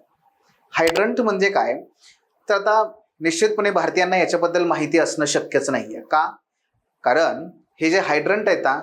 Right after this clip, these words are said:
हे दुसरं तिसरं काही नसून हे हायड्रंट्स म्हणजेच आपल्या जे रस्ते असतात त्या रस्त्याच्या कडेने भूमिगत काही पाण्याच्या पाईपलाईन टाकल्या जातात आणि ठिकठिकाणी असे हायड्रंट पाण्याचे जे आहेत ते बाहेर काढले जातात.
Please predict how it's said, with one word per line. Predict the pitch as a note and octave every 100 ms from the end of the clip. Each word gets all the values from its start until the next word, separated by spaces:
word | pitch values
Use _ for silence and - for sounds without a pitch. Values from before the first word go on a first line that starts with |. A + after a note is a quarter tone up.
| -
हे | F#3
दुसरं | F3+ E3+ F#3+
तिसरं | F#3 F3+ F#3
काही | F3+ C#3+ F3
नसून | D3+ - C#3 D3 - _ _ -
हे | G#3+
हायड्रंट्स | - D#3 D3+ F#3+ G3+ -
म्हणजेच | D#3+ D#3+ D#3 D3 C#3+ - _ _ _ _ _ _ -
आपल्या | D#3 F#3 G3+ - - - _ _
जे | C#3 F3
रस्ते | D#3+ D#3+ -
असतात | A3+ - C#3+ C#3
त्या | D#3
रस्त्याच्या | D#3 - F3+ G3
कडेने | - D#3+ F3+ D3 C3 - - _ - _
भूमिगत | C#3 E3 F#3 A3 A3+ A3
काही | G3 G#3+
पाण्याच्या | F3 D#3 E3+ G3+
पाईपलाईन | F#3+ D3 C#3+ F3 A3
टाकल्या | G3+ - D#3
जातात | D3 - B2+ - - _ - -
आणि | D3+ G#3 D#3+ G#3+ -
ठिकठिकाणी | G#3 G3+ A#3 A3 G#3+ F#3+ F3+ E3+
असे | E3 G3
हायड्रंट | - D3 D3+ F#3+ A3+
पाण्याचे | G3 D#3 D#3+ E3+
जे | E3
आहेत | E3+ D#3 -
ते |
बाहेर | - D3+ E3+
काढले | F3+ D3
जातात. | C#3+ B2 -